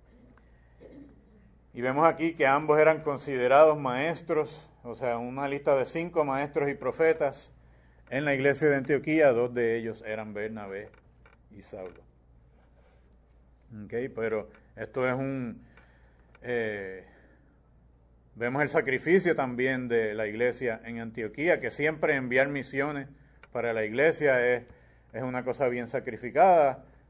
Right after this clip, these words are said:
para la iglesia, porque si lo vas a hacer bien, pues generalmente tienes que enviar de las mejores personas que tienes en términos de talento, de ens-, de enseñanza, ese tipo de cosas, porque si quieres que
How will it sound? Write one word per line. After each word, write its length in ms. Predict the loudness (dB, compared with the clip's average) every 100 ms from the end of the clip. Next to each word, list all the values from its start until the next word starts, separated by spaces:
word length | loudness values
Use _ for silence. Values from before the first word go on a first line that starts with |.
| -6
para 220 | -2 0
la 100 | 0
iglesia, 520 | 2 4 4 4 2
porque 540 | 2 -4 -6 -8 -8 -12 -20
si 180 | _ 0
lo 140 | 4 8
vas 120 | 8
a 20 |
hacer 300 | 8 8 6
bien, 500 | 4 2 2 -4 -12 -20 _ _ -4
pues 180 | -2 0
generalmente 640 | 0 2 2 0 0 0
tienes 260 | 0 -4 -4
que 100 | -4
enviar 580 | -2 4 6 6 4 -6 -20 _ _ -14
de 240 | -2 0
las 160 | 2 0
mejores 360 | -2 0 0
personas 420 | 2 0 -2 -6 -2
que 160 | -2
tienes 360 | 0 0 0 -2
en 140 | -4
términos 460 | -4 -4 -4 -6 -2
de 120 | -2
talento, 640 | 0 -2 -2 -4 -4 -4
de 160 | -4 -6
ens-, 160 | -10
de 140 | -8 -8
enseñanza, 640 | -8 -12 -6 -4 -4 -6
ese 160 | -8 -8
tipo 240 | -8 -4
de 120 | -4 -2
cosas, 320 | -4 -4 -6
porque 200 | -8 -10
si 160 | -12 -12
quieres 280 | -10 -8
que 220 | -8 -10